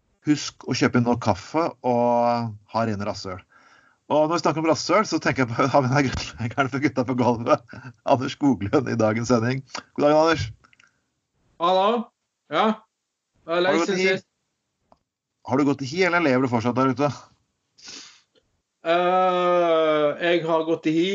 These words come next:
Speaker 2: eh, men jeg lever. Eh, nei da, jeg har egentlig ikke det. Eh, har det egentlig for så vidt, eh, veldig greit om dagen. Det, ehm, skal ikke, skal ikke klage, og, eh, det, vi skal jo ikke klage, egentlig, nå til dags.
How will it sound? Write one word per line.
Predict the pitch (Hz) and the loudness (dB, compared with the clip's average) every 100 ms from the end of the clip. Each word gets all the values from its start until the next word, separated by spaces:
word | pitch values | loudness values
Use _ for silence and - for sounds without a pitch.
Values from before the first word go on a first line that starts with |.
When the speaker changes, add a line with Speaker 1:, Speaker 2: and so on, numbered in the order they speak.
| 190 - | -4 -6
Speaker 2:
eh, | - 156 147 147 147 147 143 139 | -4 0 0 2 2 2 0 -2
men | 143 156 156 143 | -2 0 0 0
jeg | 131 127 | -2 0
lever. | 131 113 107 - - | 0 0 -4 -8 -14
Eh, | - 147 151 151 147 147 143 143 135 113 107 | -4 0 2 2 2 2 2 2 2 -2 -4
nei | 127 147 | -2 2
da, | 131 127 | 2 2
jeg | |
har | 151 139 | 2 0
egentlig | 135 135 | -2 -2
ikke | 123 | -2
det. | 117 - 151 | -2 -4 -2
Eh, | 147 147 139 139 139 139 139 127 131 131 127 120 123 | 0 2 2 2 2 0 0 -4 -8 -10 -16 -16 -6
har | 156 208 | 0 2
det | 208 | 2
egentlig | 214 220 208 196 - | 2 2 4 2 -2
for | 165 | -10
så | - 202 170 | -2 2 4
vidt, | 165 - _ 165 | 2 0 _ -2
eh, | 156 147 147 147 143 143 139 | 0 2 2 2 2 0 0
veldig | 143 147 139 | 0 0 0
greit | 131 127 117 | 0 -2 -2
om | 110 | 0
dagen. | 107 98 - - | 0 -4 -10 -4
Det, | 131 | 0
ehm, | 120 120 113 113 107 107 98 92 101 _ _ - - - _ _ _ - | 2 2 2 2 0 -2 -4 -8 -14 _ _ -18 -18 -20 _ _ _ -6
skal | - 123 | -2 -2
ikke, | - 131 123 120 117 | 0 2 4 2 2
skal | 180 | 0
ikke | 165 147 | -2 0
klage, | 151 143 165 147 113 | 2 2 2 0 0
og, | 113 131 | 2 2
eh, | 127 117 | 0 -2
det, | 117 - - | -10 -18 -12
vi | 139 | -10
skal | 127 147 107 | 0 2 2
jo | |
ikke | 113 113 | 0 0
klage, | 98 98 - | 0 -2 -4
egentlig, | 113 107 107 - | -6 -6 -8 -4
nå | 117 104 | -2 2
til | 104 | 2
dags. | 90 | 0